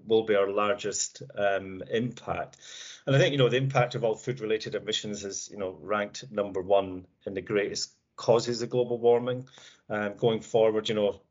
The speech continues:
as an industry, we must focus on mobilising the change needed to deliver our ambitious, um, sustainability commitments. You know, we're working closely with our business. So, you know, um,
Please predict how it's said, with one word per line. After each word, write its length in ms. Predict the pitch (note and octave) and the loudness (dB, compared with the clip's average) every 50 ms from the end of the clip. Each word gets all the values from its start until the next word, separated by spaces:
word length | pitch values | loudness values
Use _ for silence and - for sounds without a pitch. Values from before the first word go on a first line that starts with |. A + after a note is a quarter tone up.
| _ | _
as 140 | - G2+ - | -8 -6 -6
an 100 | G#2+ G2 | -6 -6
industry, 400 | G2+ G#2 A2 G#2 G#2+ - - G#2+ | -4 -4 -4 -2 -2 -2 -2 -4
we 80 | G2 G2 | -4 -4
must 220 | G2+ G#2 G2+ - | -4 -4 -6 -4
focus 360 | - - A2 - - G#2 - | -2 -2 -2 -2 -2 -4 -2
on 160 | - G2+ G2 G2 | -2 -2 -2 0
mobilising 600 | G2+ G2+ G2 G#2 G2 G2 G2 G2+ G2 - G#2 F#2 | -2 -2 0 2 2 2 2 2 0 -2 -6 -6
the 80 | F#2+ | -6
change 480 | F#2 - - G#2+ G2+ G2+ G2 F#2 - - | -6 -2 -2 -2 -2 -2 -4 -8 -8 -8
needed 280 | G#2+ G2+ G2+ G#2 G2+ | -8 -6 -6 -6 -6
to 100 | - - | -8 -8
deliver 580 | - - F#2+ F#2 G2+ F#2+ - G2 F#2 F2+ F2 - _ - - - - - _ _ - | -6 -4 -2 -2 -2 0 2 0 0 0 -2 -4 _ -20 -20 -20 -20 -20 _ _ 2
our 200 | G2+ G2+ G2 G2 | 4 6 6 6
ambitious, 680 | G2 F#2+ F#2 F2+ G#2+ G2 - - G#2+ F#2 - - - | 4 2 0 0 0 2 2 0 -2 -2 -4 -4 -4
um, 380 | - - G2 G2 F#2+ F#2+ F2+ F#2+ | -4 -4 -4 -4 -4 -4 -4 -6
sustainability 800 | - - - - - G#2+ G2 G2 F2+ A2 A2 B2 A#2 - - - | -8 -8 -6 -4 -2 -2 -2 0 2 2 2 2 0 -4 -6 -10
commitments. 720 | - G2+ G2 G2 - E2+ F#2 F2+ F2+ - - - - - - _ - - - - - _ _ - | -8 -4 -4 -4 -4 -4 -8 -8 -8 -10 -10 -10 -10 -10 -10 _ -20 -20 -20 -20 -20 _ _ -2
You 80 | A2 | 2
know, 80 | G2+ G2 | 2 4
we're 120 | G2 G#2 | 4 6
working 320 | G#2 A2 A2 - - G#2+ G2+ | 6 6 6 4 0 -8 -6
closely 600 | - - A2+ A2 G#2+ - - G#2+ G2+ F#2+ F#2+ - _ _ - | 0 2 2 2 2 0 -2 -2 -2 -2 -4 -10 _ _ -4
with 180 | A2+ G#2+ - | -2 2 4
our 80 | A2+ G2 | 4 4
business. 420 | F#2 - B2 A#2+ - C3+ B2+ B2 | 4 2 -2 -2 0 0 -2 -2
So, 300 | - - A2+ G2+ G2+ G2+ | 0 -2 -2 -2 -2 -4
you 100 | - G#2+ | -6 -8
know, 220 | G#2 G2 F#2+ F#2 G2+ - | -6 -6 -6 -6 -6 -6
um, 460 | - G2 F#2+ F#2+ F#2 F#2 F#2 F2+ F2+ | -4 -4 -4 -4 -4 -6 -8 -10 -12